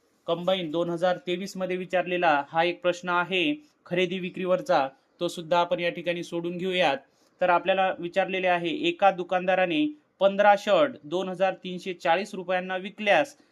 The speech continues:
साठ रुपये तोटा झाला, तर प्रत्येक शर्टची खरेदी किंमत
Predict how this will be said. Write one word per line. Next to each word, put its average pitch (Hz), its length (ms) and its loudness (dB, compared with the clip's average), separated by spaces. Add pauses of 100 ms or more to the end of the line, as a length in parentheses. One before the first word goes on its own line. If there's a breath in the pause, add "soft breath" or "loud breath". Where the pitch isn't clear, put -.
(180 soft breath)
साठ 214 300 4
रुपये 226 240 -4
तोटा 196 300 0
झाला, 143 320 2 (400)
तर 196 120 4
प्रत्येक 196 440 0
शर्टची 190 480 -2
खरेदी 175 300 -4
किंमत 175 300 -8